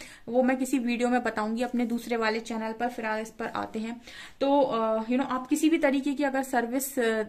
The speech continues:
नहीं दे रहे हैं, कुछ लोगों को नहीं दे रहे हैं, तो आप animals को तो दे ही सकते हैं, Street dogs, street, अ, cats और, अ, जो बर्ड्स होती हैं।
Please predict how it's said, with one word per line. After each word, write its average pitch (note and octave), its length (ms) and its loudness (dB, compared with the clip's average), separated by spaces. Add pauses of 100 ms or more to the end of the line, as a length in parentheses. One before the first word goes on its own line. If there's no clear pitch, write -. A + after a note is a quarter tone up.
नहीं B3 340 4
दे B3 160 2
रहे B3 100 0
हैं, B3 100 0
कुछ B3+ 240 -6
लोगों B3 260 4
को C#4 120 0
नहीं B3 220 2
दे A#3+ 100 -2
रहे A#3 60 -2
हैं, A#3 100 -4
तो - 60 -6
आप - 260 -6
animals B3 440 2
को B3+ 120 -4
तो B3 120 -2
दे A3+ 120 0
ही A#3 160 0
सकते A3+ 300 -6
हैं, B3+ 80 -2
Street B3+ 360 -4
dogs, G#3+ 340 0
street, B3 480 -4 (380)
अ, G#3+ 100 -2
cats G#3+ 540 0
और, G#3 400 -4
अ, G3+ 300 -4 (400)
जो A3+ 200 0
बर्ड्स A#3 420 2
होती G#3 240 -2
हैं। G#3 320 -12